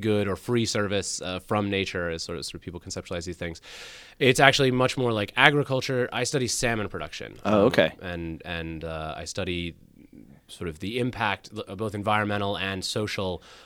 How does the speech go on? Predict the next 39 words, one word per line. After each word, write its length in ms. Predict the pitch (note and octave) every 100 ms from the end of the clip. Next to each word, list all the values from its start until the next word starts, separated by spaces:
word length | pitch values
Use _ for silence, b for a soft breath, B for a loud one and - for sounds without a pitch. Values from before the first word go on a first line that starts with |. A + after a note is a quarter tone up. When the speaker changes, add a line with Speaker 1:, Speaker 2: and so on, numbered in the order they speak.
| B
Speaker 1:
of 560 | G#2 G2+ F#2+ F#2 F2 G2
large-scale 760 | G2+ A#2+ A#2+ A2+ - A2 G2+
salmon 340 | - F#2+ F#2
farming. 420 | F2+ F2 E2+ F2+ F#2
The, 100 | A2+
the 140 | A#2+
region 200 | C3+ C#3+
where 120 | C3
I 40 | A2
work 220 | A2+ -
produces 200 | G#2+ F#2+
about 140 | F#2+
a 60 | E2+
sixth 420 | - G#2 - -
of 120 | E2
the, 180 | E2 D#2 -
the 80 | E2
world's 280 | E2+ D#2
farm 240 | - D#2+ D2+
salmon 300 | D#2 D2+ D2
supply. 320 | - A2 A#2
Speaker 2:
Oh, 80 | G#2+
wow. 400 | F#2 G#2 G#2 E2 -
Speaker 1:
Um, 180 | E2 D#2+
despite 380 | E2 - F#2+ F2
having 260 | F2+ F2
about 340 | E2+ D#2+ D#2+ D#2+ b b b b _ _ _ _
t-, 220 | - - -
between 320 | G2+ - F2+
two 180 | - G2
and 100 | E2
three 120 | E2+
percent 320 | D#2+ E2 D#2
of 40 | D2+
the 60 |
Chilean 300 | D2 D#2+ C#2+
population. 460 | D2 C#2+ - - -
<laughs> 180 | - -
Speaker 2:
Okay. 380 | G#2 C3 F2+ D#2+